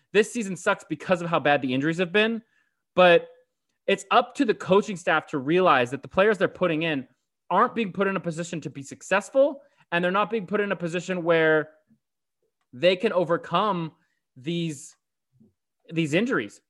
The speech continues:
It's crazy. You know, they're, the team is just constantly injured. Quan Alexander has a high ankle sprain, and I didn't even see him get hurt. So it,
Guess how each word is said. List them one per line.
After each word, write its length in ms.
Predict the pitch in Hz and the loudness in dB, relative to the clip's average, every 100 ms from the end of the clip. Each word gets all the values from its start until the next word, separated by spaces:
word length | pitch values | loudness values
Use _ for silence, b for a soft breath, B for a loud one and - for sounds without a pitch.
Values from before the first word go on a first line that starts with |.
| - | -12
It's 400 | 147 180 196 - | -6 -2 -2 -4
crazy. 720 | - - 196 285 226 139 101 _ _ _ _ | -16 -2 2 2 2 -4 -10 _ _ _ _
You 140 | 165 160 | -4 2
know, 240 | 170 190 | 2 2
they're, 440 | 147 190 170 151 - | 0 -4 -4 -8 -16
the 60 | |
team 380 | 202 _ 254 294 | -16 _ -6 -4
is 100 | 202 | -4
just 160 | 170 - | -10 -6
constantly 400 | 202 220 202 214 | -2 -2 -4 -6
injured. 280 | 233 170 - _ | -6 -6 -10 _
Quan 260 | - 285 302 | -4 -2 0
Alexander 500 | 285 196 208 285 254 | -2 -2 -2 0 2
has 160 | 226 | 2
a 60 | 208 | 0
high 200 | 233 240 | -2 -2
ankle 260 | 302 262 | -2 0
sprain, 360 | 214 - 185 185 | -2 2 2 2
and 120 | 208 | 2
I 80 | 254 | 2
didn't 120 | 254 | 2
even 140 | 254 240 | -4 -4
see 120 | 262 | -4
him 80 | 254 | 0
get 120 | 254 | 2
hurt. 400 | 214 370 - - _ _ _ _ _ _ _ | 4 4 4 -2 _ _ _ _ _ _ _
So 340 | _ 269 254 240 | _ 4 4 4
it, 160 | 262 | 2